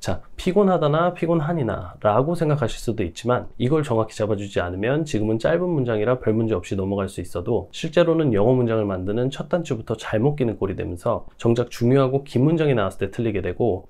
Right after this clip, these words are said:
또 다 연결돼 있는 이 영어 전체에 혼란이 오게 돼요.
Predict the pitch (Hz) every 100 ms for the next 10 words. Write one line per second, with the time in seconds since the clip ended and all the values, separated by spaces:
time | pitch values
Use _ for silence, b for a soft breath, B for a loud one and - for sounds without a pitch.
0 | - 165 196 196 - 113 104 117 143 123
1 | 92 95 113 82 104 101 98 151 147 -
2 | 98 123 - 110 92 139 147 175 185 113
3 | 90 92 90